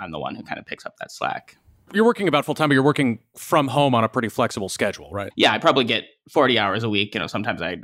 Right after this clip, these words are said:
Speaker 1: I work nights, but there's, you know, after the kids go to bed, I put in a few hours, but other days I don't work at all because the kid's sick or something like that. Um, and so on average, it's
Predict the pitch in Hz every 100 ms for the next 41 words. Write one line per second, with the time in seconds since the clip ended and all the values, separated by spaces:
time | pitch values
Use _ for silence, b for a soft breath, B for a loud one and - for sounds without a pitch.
0 | - 90 78 _ 120 104 98 - 82 76
1 | 78 - - - - 65 - _ - 107
2 | 87 95 - - - - 143 110 120 107
3 | 92 92 78 76 - 82 87 85 82 69
4 | - - 64 65 - 55 - 76 - -
5 | - - - - - - - - - -
6 | - - - 71 - - B B - 92
7 | 80 90 - 76 - 147 135 110 107 104
8 | 101 - - -